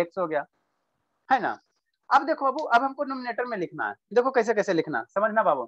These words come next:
समझना धर्मवीर बाबू। यहाँ फ़ाइव एक्स है sir, यहाँ denominator में क्या है sir? five X है, तो इसके denominator में क्या है sir? five X, ये वाला है ना बाबू।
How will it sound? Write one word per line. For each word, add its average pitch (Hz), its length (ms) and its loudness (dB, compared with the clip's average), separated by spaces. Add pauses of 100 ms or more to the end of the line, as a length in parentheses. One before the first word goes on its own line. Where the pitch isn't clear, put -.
समझना 240 300 2
धर्मवीर 240 320 4
बाबू। 143 240 4 (680)
यहाँ 262 280 0
फ़ाइव 269 280 -2
एक्स 302 180 -6
है 277 80 -2
sir, 285 240 -6 (800)
यहाँ 247 180 6
denominator 254 360 -2
में 285 80 2
क्या 294 120 4
है 226 60 6
sir? 170 160 -4
five 175 300 0
X 123 200 -12
है, 107 60 -16 (380)
तो 214 40 -2
इसके 240 200 -4
denominator 262 380 0
में 262 100 -4
क्या 285 100 4
है 240 60 6
sir? 170 160 -2
five 233 300 -2
X, 247 160 -6
ये 247 80 -2
वाला 254 160 0
है 269 120 -2
ना 233 80 -4
बाबू। 151 400 -2